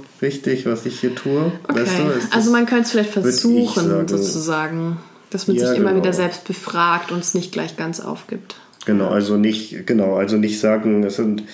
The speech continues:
Speaker 1: komplett radikale Forderungen, die ich überhaupt
Speaker 2: Auch
Speaker 1: nicht
Speaker 2: nicht.
Speaker 1: einhalten kann, sondern muss, wird schon immer den Reality-Check machen, kann ich das vielleicht einhalten, ist es mir möglich?
Speaker 2: Oder
Speaker 1: Was
Speaker 2: bin ich einfach nur zu faul?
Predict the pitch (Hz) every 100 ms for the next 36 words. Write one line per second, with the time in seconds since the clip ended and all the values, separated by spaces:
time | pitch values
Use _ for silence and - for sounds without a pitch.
0 | - - - _ - 127 127 113 107 113
1 | 107 104 113 113 107 - 113 123 120 120
2 | 113 107 110 107 - 117 110 110 - -
3 | 104 - 196 147 127 139 135 135 139 127
4 | 131 127 123 123 120 117 110 107 - -
5 | 117 117 123 123 117 104 110 123 - 123
6 | 120 113 120 110 110 107 110 117 107 101
7 | - 107 107 113 113 110 113 113 110 113
8 | - 110 107 104 107 - - - - -
9 | 107 120 123 120 117 117 110 120 113 107
10 | - 104 113 110 104 127 131 131 127 127
11 | 127 113 196 196 202 202 180 190 190 196
12 | - 185 180 180 180 175